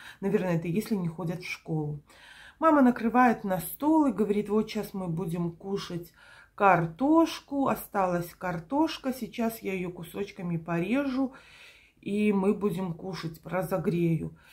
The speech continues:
Я не знаю, как она её разогревала, но в, э, такой тарелке, да, в большой миске, э, лежала просто резаная картошка. Как она её подогревала, не знаю, может быть, просто в микроволновке.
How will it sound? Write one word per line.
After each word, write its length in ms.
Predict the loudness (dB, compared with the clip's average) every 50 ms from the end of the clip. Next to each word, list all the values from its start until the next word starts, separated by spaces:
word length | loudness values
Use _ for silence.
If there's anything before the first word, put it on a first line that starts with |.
| -20 -16 _
Я 160 | 4 6 6
не 100 | 6 6
знаю, 260 | 6 6 6 6 6 6
как 180 | 2 0 2
она 180 | 4 6 6 8
её 220 | 6 6 6 4
разогревала, 720 | 4 2 0 0 0 0 0 2 2 4 4 4 4 6
но 640 | 6 6 6 6 6 6 8 8 8 8 8 6 6
в, 260 | 2 0 -8 -12 -8 -6
э, 280 | -4 -2 -2 -2 -2 -2 -4 -6 -8 -10 -12
такой 260 | -14 -12 -10 -8 -8
тарелке, 600 | -8 -6 -4 -4 -2 0 0 0 -2 -2 -6 -8 -8
да, 360 | -6 -6 -4 -4 -6 -6 -8 -14 -16
в 60 | -10 -8
большой 500 | -6 -6 -6 -6 -8 -10 -10 -10 -10 -8
миске, 600 | -6 -2 2 2 2 2 0 -4 -12 _ -20 -20 -20 -20 -20 -20 -20 -20 -20 -20 -20 -20 _ _ -8
э, 260 | -6 -2 -2 0 0
лежала 440 | 0 -2 -2 -4 -2 -2 -2 -2 -4
просто 460 | -4 -4 -2 -2 -2 -2 -6 -8 -8
резаная 500 | -6 -4 -4 -4 -4 -6 -8 -8 -8 -8 -8
картошка. 960 | -8 -12 -14 -14 -14 -10 -8 -8 -6 -8 -8 -12 _ -8 -6 -6 -6 -6 -10 _ -12
Как 240 | -12 -12 -10 -8
она 180 | -8 -6 -4 -4
её 340 | -2 -2 -2 -2 -2 -4 -6
подогревала, 640 | -6 -8 -10 -10 -10 -10 -8 -6 -4 -2 -2 -2 -2
не 140 | -4 -6 -6
знаю, 240 | -4 -4 -4 -2 -2
может 240 | -2 -4 -6 -10
быть, 180 | -14 -14 -14 -14
просто 360 | -12 -10 -10 -10 -10 -12 -10
в 80 | -6 -6
микроволновке. 1000 | -4 -4 -4 -6 -6 -6 -6 -6 -4 -4 -4 -4 -4 -6 -6 -10 -12 _ -20 -20